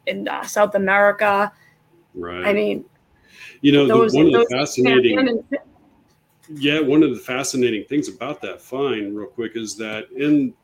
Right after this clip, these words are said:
Speaker 2: some rocks near, um, where this guy said this tomb was, they found some petroglyphs of creatures with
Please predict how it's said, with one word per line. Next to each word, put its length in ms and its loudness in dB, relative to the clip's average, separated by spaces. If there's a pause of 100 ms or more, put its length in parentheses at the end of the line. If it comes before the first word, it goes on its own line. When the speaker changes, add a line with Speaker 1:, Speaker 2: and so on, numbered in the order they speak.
Speaker 2:
some 340 -8
rocks 720 -10
near, 880 0 (240)
um, 640 -12 (600)
where 200 -6
this 220 -12
guy 240 -8
said 440 -8 (580)
this 180 -10
tomb 420 -4
was, 440 -8
they 160 -6
found 420 -6
some 160 -10
petroglyphs 1080 -12
of 240 -10
creatures 760 -6
with 160 -10